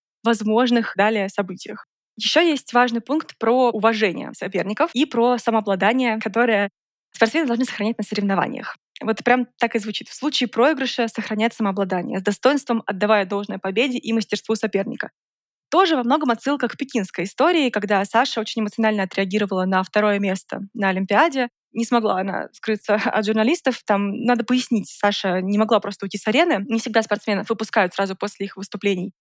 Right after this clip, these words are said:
куда-нибудь в подтрибунное помещение. Она оказалась там под прицелом десятков телекамер и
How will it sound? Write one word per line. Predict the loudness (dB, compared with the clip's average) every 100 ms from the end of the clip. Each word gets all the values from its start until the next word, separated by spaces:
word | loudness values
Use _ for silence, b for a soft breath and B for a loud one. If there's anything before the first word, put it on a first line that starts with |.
| _ _
куда-нибудь | -6 0 0 0 -2
в |
подтрибунное | -2 0 0 2 0 0
помещение. | 0 0 2 2 4
Она | 4
оказалась | 2 2 4 2 0 -10 _
там | 2 2 2
под | -4 -4
прицелом | -2 2 2 -2
десятков | -2 -2 -4 -12
телекамер | -8 2 4 6 4 -2
и | -6 -8 -10 -8 -8